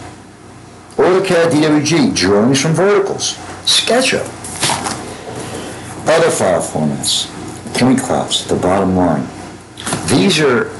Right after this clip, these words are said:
industry foundation classes. These are students from top of their classes, some of them. And they come over here to a culture that they don't even understand, but they've heard great things about it.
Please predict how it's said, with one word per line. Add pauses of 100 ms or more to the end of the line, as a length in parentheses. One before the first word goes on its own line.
(120)
industry
foundation
classes.
These
are (220)
students
from
top
of
their
classes, (480)
some
of
them. (1120)
And
they
come
over
here
to
a
culture
that
they
don't
even
understand, (360)
but
they've
heard
great
things
about
it.